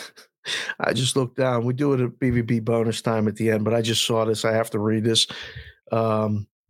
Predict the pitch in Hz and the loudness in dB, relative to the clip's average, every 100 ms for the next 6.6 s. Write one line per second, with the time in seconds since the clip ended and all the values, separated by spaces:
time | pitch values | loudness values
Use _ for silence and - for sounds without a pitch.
0 | _ - - 131 120 - 113 110 - 113 | _ -2 0 0 -2 0 2 0 -4 -4
1 | 117 113 107 123 120 117 113 - 104 107 | 0 0 -2 -2 0 2 2 0 0 0
2 | - 110 104 110 110 113 107 120 110 117 | 2 2 2 0 0 0 0 0 0 0
3 | 113 110 113 117 113 113 123 120 107 107 | 0 0 2 2 0 -2 0 0 0 -6
4 | - - - 117 123 120 120 113 117 - | -12 -14 -4 0 2 2 0 0 0 0
5 | 110 117 113 123 117 - 110 - 123 117 | 0 0 0 0 -2 -2 -6 -2 0 0
6 | 110 127 120 117 113 | -2 0 2 2 2